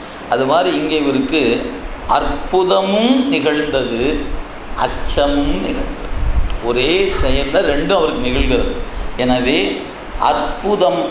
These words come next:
ஆகி வரு பயமும் உடனாகி, அற்புதத்தோடு கூடவே பயமும் வந்துருச்சு. ரெண்டும், ரெண்டு வகையான உணர்வுக்கு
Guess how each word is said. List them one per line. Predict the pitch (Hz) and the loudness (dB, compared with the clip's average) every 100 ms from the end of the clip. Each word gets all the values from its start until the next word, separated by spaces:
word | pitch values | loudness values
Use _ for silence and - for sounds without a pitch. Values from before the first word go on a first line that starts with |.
| 98 | -2
ஆகி | 127 135 143 143 262 123 - - - - - - - 135 | 0 2 2 2 0 -4 -8 -12 -12 -12 -10 -10 -4 0
வரு | 143 139 139 139 | 2 2 0 0
பயமும் | 139 151 170 185 190 202 214 233 269 285 | 2 2 0 0 0 0 0 0 2 2
உடனாகி, | 247 175 143 120 110 104 - - - - 120 | 2 2 0 0 -4 -4 -6 -6 -6 -6 -2
அற்புதத்தோடு | 131 131 156 160 147 - - 180 196 233 | -2 -2 -4 -2 -2 -2 0 0 0 -2
கூடவே | 151 156 156 165 196 | 0 2 2 2 0
பயமும் | 135 123 139 151 170 | 2 2 2 2 2
வந்துருச்சு. | 147 123 113 - - - - - - - | 0 -2 -4 -6 -10 -10 -12 -14 -14 -4
ரெண்டும், | 135 151 170 175 - | -2 0 0 -2 -2
ரெண்டு | 143 160 190 202 | 0 0 2 2
வகையான | 190 180 160 147 143 147 175 | 2 2 2 2 2 2 2
உணர்வுக்கு | 147 143 156 156 147 143 143 190 233 - | 2 2 2 2 0 -2 0 2 2 0